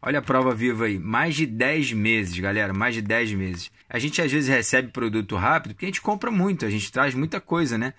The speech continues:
Então alguns vêm rápido e outros nem tanto. Mas vamos abrir aqui e falar um pouquinho desse produto agora, tá?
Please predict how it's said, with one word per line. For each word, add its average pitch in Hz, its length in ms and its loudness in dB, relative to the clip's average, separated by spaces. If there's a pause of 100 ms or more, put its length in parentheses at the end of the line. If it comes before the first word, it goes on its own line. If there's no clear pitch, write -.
Então 120 120 -4
alguns 117 320 0
vêm 151 140 -2
rápido 156 360 0
e 170 40 4
outros 165 320 0
nem 165 140 -2
tanto. 110 460 -4 (100)
Mas 165 160 2
vamos 175 200 4
abrir 156 200 4
aqui 156 440 0 (200)
e 170 60 -4
falar 170 240 2
um 170 60 0
pouquinho 165 300 0
desse 165 160 0
produto 143 440 2
agora, 107 340 0
tá? 123 240 -2